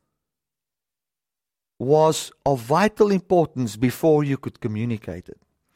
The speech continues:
And the way we read today is we read silently. We take the Bible and we look at the words there and we read it, and we don't do it in the presence of somebody or some, or we haven't memorized it in a way wherein we are saying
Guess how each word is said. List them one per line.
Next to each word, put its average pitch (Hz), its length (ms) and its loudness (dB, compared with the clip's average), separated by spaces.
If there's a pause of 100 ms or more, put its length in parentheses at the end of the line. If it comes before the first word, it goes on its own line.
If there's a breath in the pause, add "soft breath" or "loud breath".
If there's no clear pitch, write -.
(180 loud breath)
And 143 120 -4
the 151 80 4
way 202 240 2
we 220 320 4
read 147 340 0
today 95 400 -4
is 120 180 -10
we 214 200 -2
read 208 320 -4
silently. 160 720 -2
We 110 120 -2
take 185 360 0
the 180 100 2
Bible 139 540 -2 (320 soft breath)
and 123 160 -6
we 123 80 2
look 175 260 0
at 139 280 2 (440)
the 127 260 0
words 151 500 0
there 117 440 0 (380 soft breath)
and 127 180 -2
we 123 180 -2
read 139 360 -2
it, 107 240 -2 (400)
and 143 100 -4
we 156 100 -2
don't 175 400 0
do 160 220 2
it 131 160 2
in 139 140 -4
the 139 80 0
presence 170 440 0
of 160 120 -2
somebody 127 580 0
or 113 140 -6
some, 170 420 -2 (120)
or 135 160 -2
we 123 100 0
haven't 160 280 0
memorized 139 520 0
it 117 80 -8
in 123 100 -12
a 131 80 -2
way 113 380 0 (300 loud breath)
wherein 156 300 2
we 156 120 0
are 147 140 2
saying 123 460 0